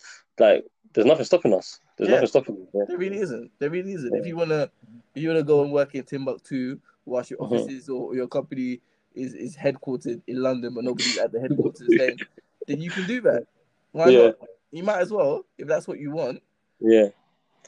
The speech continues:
Speaker 1: Did you hear about the Bahamas? They were offering people to move there.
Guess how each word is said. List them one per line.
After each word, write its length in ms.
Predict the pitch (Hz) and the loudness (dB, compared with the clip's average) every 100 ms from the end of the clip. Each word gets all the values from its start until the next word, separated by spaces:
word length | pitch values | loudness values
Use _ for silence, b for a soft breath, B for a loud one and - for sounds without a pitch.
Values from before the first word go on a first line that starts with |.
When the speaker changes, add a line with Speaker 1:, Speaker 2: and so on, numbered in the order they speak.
| b - | b 0
Speaker 1:
Did 100 | 120 | 4
you 60 | 127 | 6
hear 100 | 151 | 8
about 220 | 143 127 | 8 6
the 60 | |
Bahamas? 680 | 123 123 151 147 107 - - _ _ | 4 6 6 6 2 -2 -18 _ _
They 60 | 113 | 2
were 80 | |
offering 440 | 104 123 135 117 113 | 4 4 6 4 4
people 360 | - 117 120 113 | 0 -2 0 0
to 220 | - 107 | 2 4
move 220 | 110 113 | 4 4
there. 320 | 110 110 110 | 8 8 8